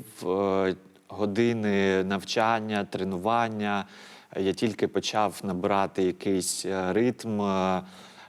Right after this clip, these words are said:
е, мати розуміння, що таке військова справа, як це працює. Е, у нас було дуже мало часу на сон, е, на харчування, тобто це ти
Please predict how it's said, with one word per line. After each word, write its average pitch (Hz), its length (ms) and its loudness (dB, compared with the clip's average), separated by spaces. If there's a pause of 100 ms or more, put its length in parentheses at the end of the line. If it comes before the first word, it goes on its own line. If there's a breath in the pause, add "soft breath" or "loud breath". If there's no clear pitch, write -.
(200)
е, 90 240 -2
мати 101 340 0
розуміння, 101 540 0
що 95 180 -2
таке 104 220 0
військова 101 440 0
справа, 92 840 0
як 104 280 0
це - 140 -2
працює. 101 840 0 (760 loud breath)
Е, 92 580 0 (920)
у 101 60 -4
нас 104 200 2
було 110 260 0
дуже 110 520 0
мало 107 320 2
часу 104 480 -2
на 95 480 0
сон, 143 560 0
е, - 20 -2 (1300 loud breath)
на 90 100 -6
харчування, 113 880 -2
тобто 95 600 0
це 90 180 -8
ти 90 320 0